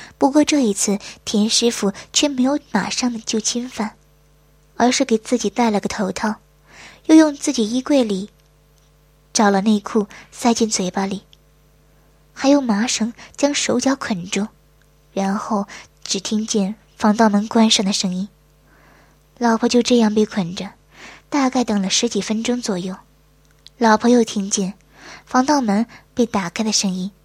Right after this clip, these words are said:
然后又听见两个人的脚步声。老婆心里发慌，难道姓田的畜生还带了个人过来强奸自己？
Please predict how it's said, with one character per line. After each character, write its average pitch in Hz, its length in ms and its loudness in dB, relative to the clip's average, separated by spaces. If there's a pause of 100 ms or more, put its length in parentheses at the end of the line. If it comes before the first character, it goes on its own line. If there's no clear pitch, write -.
(840)
然 196 300 0
后 - 340 -6 (220)
又 311 100 4
听 330 180 -2
见 294 200 4
两 190 180 -2
个 202 80 -2
人 196 140 0
的 269 80 0
脚 - 240 -4
步 233 180 0
声。 208 240 -2 (1500)
老 202 180 0
婆 202 100 -2
心 202 220 2
里 190 80 2
发 185 180 -2
慌， 196 300 -4 (640)
难 294 140 4
道 302 120 4
姓 294 240 -2
田 247 160 0
的 233 80 4
畜 262 240 2
生 208 220 4 (240)
还 - 160 -2
带 330 240 4
了 240 140 4
个 254 120 2
人 214 220 0
过 294 160 0
来 233 100 2
强 226 280 -4
奸 339 200 0
自 247 200 -8
己？ 185 220 -4